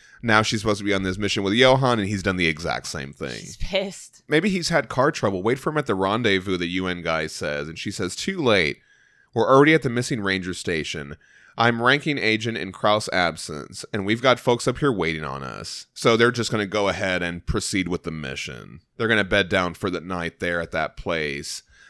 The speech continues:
Speaker 1: And so we cut over and we see Johan. He's out there in the woods, and he's looking for the spot. I guess this is the last spot where they recover that Ogdrahem creature from Hell on Earth New World that Abe and Daimyo fought,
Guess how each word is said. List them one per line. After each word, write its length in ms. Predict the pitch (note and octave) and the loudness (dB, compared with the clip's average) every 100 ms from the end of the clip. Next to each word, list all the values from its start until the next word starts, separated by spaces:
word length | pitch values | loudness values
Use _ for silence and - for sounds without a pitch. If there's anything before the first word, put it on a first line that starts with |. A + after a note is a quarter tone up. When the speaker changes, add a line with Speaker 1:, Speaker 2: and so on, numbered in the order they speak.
| - | -6
Speaker 1:
And 140 | A#2+ | -2
so 100 | C3 | 0
we 100 | A2+ | 0
cut 320 | - C#3+ C3+ - | 0 4 4 4
over 540 | A2+ G#2+ G#2 G2 F#2+ | 2 2 2 2 2
and 180 | F#2 G2+ | 0 -4
we 80 | G2 | -4
see 240 | - A2 | -2 -2
Johan. 640 | F#2+ F#2 F2 E2+ F#2+ F2 E2+ | 0 2 2 0 -2 -4 -4
He's 220 | G2+ F#2+ | -4 0
out 200 | F#2 - | 0 0
there 140 | F#2+ | -4
in 100 | F2+ | -4
the 80 | E2 | -4
woods, 640 | E2+ E2+ E2+ D#2+ D#2 - _ _ _ _ | -2 0 0 -2 -6 -14 _ _ _ _
and 140 | B2+ A2+ | -4 0
he's 260 | B2+ A#2 | 0 0
looking 260 | C#3 D3 C3+ | 0 0 -2
for 220 | - B2+ | 0 0
the 140 | G2 F2 | 2 0
spot. 640 | - - G#2 G2 F#2 - | -4 -2 2 4 2 0
I 120 | G2+ G#2 | -2 0
guess 220 | A2+ - | 0 -2
this 200 | A2 - | -4 -4
is 160 | G2+ | -6
the 100 | G2 | -4
last 340 | F#2 F#2 F2+ - | 0 0 0 -2
spot 520 | - F#2+ F2+ F2 E2+ _ _ _ | -2 0 2 0 -2 _ _ _
where 140 | A2+ G#2 | -2 0
they 320 | F#2+ F#2 F2 _ | 2 0 0 _
recover 360 | B2 B2+ A#2+ G#2+ | -14 -8 -4 0
that 180 | F#2+ F2+ - | 0 0 2
Ogdrahem 560 | G#2+ G#2+ G#2 G2 F#2+ | 2 2 -4 -6 -8
creature 800 | F2+ - G2+ F#2 G#2 F2+ F2+ E2+ _ _ _ | -8 -4 -2 -2 -2 0 0 -2 _ _ _
from 340 | - A#2+ G#2+ F#2+ | -2 2 2 2
Hell 180 | A#2+ | 2
on 80 | G#2+ | 4
Earth 180 | G2+ F#2+ | 2 0
New 160 | G#2 G2+ | -2 2
World 320 | G2 F#2 F2+ | 4 4 4
that 200 | F#2 F#2 | 0 0
Abe 240 | G2+ G2 F#2+ | 2 2 2
and 240 | F2 E2+ | -2 -4
Daimyo 460 | G2 F2+ F2+ D#2 D2 | -4 -4 -4 -6 -6
fought, 420 | - C2 C2 | -4 -4 -4